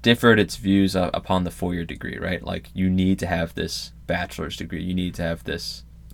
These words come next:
high school diploma. Could you, could you learn everything you did in high school online?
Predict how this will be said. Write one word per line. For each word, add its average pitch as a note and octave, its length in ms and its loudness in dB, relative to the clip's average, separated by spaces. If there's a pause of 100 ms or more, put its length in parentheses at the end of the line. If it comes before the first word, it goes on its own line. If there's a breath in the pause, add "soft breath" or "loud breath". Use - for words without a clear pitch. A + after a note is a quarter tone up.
(120)
high C3+ 160 8
school C#3+ 220 0
diploma. C#3 480 -6
Could G2+ 180 -2
you, A#2 280 0 (100)
could A#2+ 160 -2
you A#2+ 120 2
learn A2 200 4
everything A#2 280 2
you A2 100 2
did A2 120 0
in A2 80 -2
high G#2 180 2
school C3+ 240 -2
online? A#2 560 2